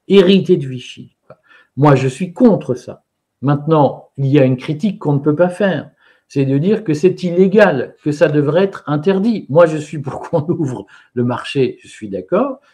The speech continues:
je suis contre le système qui existe, mais il repose sur la volonté des agriculteurs,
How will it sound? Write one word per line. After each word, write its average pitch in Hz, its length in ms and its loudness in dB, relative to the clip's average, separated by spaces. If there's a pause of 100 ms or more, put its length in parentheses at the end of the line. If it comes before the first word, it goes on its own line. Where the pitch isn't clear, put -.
je - 120 -20
suis - 200 -16
contre 220 400 4
le 113 60 0
système 110 480 -10
qui 120 120 -12
existe, 220 480 -8
mais 196 300 0 (380)
il 160 160 2
repose 240 420 2
sur 190 160 -6
la 175 120 2
volonté 185 480 2
des 202 200 -2
agriculteurs, 202 960 -2